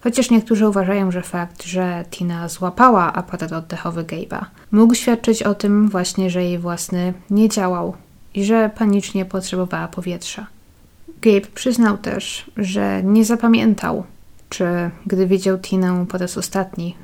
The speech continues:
opadającą na dno, to czy z jej ust wydobywały się bąbelki, czy nie, lub czy innymi słowy,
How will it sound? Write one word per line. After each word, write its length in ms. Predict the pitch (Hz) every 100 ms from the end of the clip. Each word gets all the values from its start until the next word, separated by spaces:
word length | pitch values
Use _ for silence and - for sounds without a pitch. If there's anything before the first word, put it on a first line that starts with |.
| -
opadającą 640 | 196 190 190 190 185 180 190
na 240 | 190 208
dno, 320 | 214 180 185 - - - - -
to 100 | -
czy 140 | 196 202
z 100 | 180
jej 180 | 190 -
ust 380 | 202 185 -
wydobywały 640 | 185 190 190 196 185 190 196
się 400 | - 185 185 180
bąbelki, 720 | 175 170 190 214 - 190 185 185 _ _ - - -
czy 160 | -
nie, 220 | 180 165 -
lub 240 | - 160 -
czy 140 | 180
innymi 300 | 175 170 170
słowy, 420 | 175 175 175 170